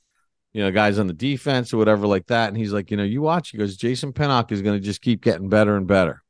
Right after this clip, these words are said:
And, and remember, Mike, you know, we always talk about how the Giants draft has failed in,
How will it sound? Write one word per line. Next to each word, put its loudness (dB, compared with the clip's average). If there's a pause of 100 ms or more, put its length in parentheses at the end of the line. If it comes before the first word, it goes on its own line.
(100)
And, -8 (100)
and 2
remember, 2
Mike, 2 (260)
you -2
know, 8
we 8
always 6
talk 4
about 2
how 2
the -2
Giants -2
draft -4 (760)
has -4
failed 4
in, 0